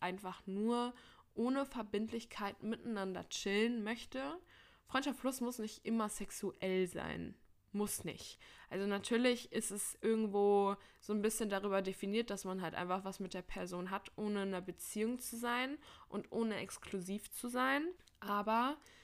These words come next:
Freundschaft Plus war in dem Fall tatsächlich auch,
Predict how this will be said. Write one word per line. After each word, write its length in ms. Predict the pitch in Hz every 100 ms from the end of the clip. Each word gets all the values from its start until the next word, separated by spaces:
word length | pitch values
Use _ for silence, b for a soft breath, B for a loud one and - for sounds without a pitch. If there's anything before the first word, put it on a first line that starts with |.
| B B -
Freundschaft 440 | 214 220 220 -
Plus 520 | 240 240 277 - - -
war 320 | 208 202 208
in 160 | - 202
dem 260 | 220 247
Fall 760 | 254 - - - 196 220 269 330 370 -
tatsächlich 680 | - - 233 247 247 226 -
auch, 440 | 220 220 226 -